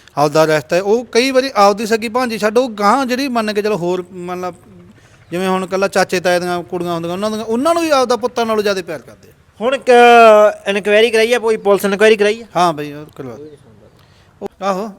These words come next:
Speaker 1: ਉਹ ਕ-, ਬਾਈ ਯਾਰ ਉਹ ਹੈਗਾ ਸੀ ਬੰਦਾ ਤਕੜਾ ਹਨਾ, ਹੋ ਸਕਦਾ ਉਹ
Speaker 2: ਤੇਰਾ ਮਾਮਾ ਸਰ?
Speaker 1: ਹਾਂ, ਵੀ
Speaker 2: ਹਾਂ।
Speaker 1: ਕੀ ਪਤਾ ਪੈਸੇ ਪੂਸੇ ਦੇ ਗਿਆ, ਪਰ ਕੋਈ ਨਹੀਂ ਸੁਣ ਰਿਹਾ।
Speaker 2: ਕੋਈ ਨਹੀਂ ਸੁਣਦਾ ਪਿਆ ਤੁਹਾਡੀ?
Speaker 1: ਕੋਈ ਨਹੀਂ ਸੁਣਦਾ।
Speaker 2: ਕੀਤੀ ਸੀ ਗੱਲ ਕਿਸੇ ਕੋਲ?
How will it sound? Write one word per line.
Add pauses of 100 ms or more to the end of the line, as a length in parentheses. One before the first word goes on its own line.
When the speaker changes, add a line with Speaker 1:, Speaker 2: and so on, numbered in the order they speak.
Speaker 1:
ਉਹ
ਕ-,
ਬਾਈ
ਯਾਰ
ਉਹ
ਹੈਗਾ
ਸੀ
ਬੰਦਾ
ਤਕੜਾ
ਹਨਾ,
ਹੋ
ਸਕਦਾ
ਉਹ
Speaker 2:
ਤੇਰਾ
ਮਾਮਾ
ਸਰ? (180)
Speaker 1:
ਹਾਂ,
ਵੀ
Speaker 2:
ਹਾਂ।
Speaker 1:
ਕੀ
ਪਤਾ
ਪੈਸੇ
ਪੂਸੇ
ਦੇ
ਗਿਆ,
ਪਰ
ਕੋਈ
ਨਹੀਂ
ਸੁਣ
ਰਿਹਾ। (300)
Speaker 2:
ਕੋਈ
ਨਹੀਂ
ਸੁਣਦਾ
ਪਿਆ
ਤੁਹਾਡੀ? (220)
Speaker 1:
ਕੋਈ
ਨਹੀਂ
ਸੁਣਦਾ। (120)
Speaker 2:
ਕੀਤੀ
ਸੀ
ਗੱਲ
ਕਿਸੇ
ਕੋਲ?